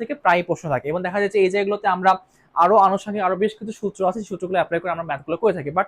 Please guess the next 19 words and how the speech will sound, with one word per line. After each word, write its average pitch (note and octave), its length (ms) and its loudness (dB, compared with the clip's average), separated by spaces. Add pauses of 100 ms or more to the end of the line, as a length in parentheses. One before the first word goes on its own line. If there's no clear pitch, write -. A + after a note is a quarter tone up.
তুমি A3 180 -6
যদি B3+ 120 -4 (360)
normally F#3+ 300 2 (100)
এই G3+ 140 2
ছয়টা G#3 280 0
মনে B3 160 0
রাখো, B3+ 180 4 (440)
এই G#3+ 160 4
টাইপ B3+ 220 6
ম্যাথ, G3 160 4 (120)
limit G#3+ 180 0 (100)
x - 100 -6
tends B3 200 -6
to C4 100 -6
zero A3+ 180 2
দেওয়া A#3 200 6
আছে A#3 180 -10
এবং A#3 120 -2 (140)
এই, G#3 60 6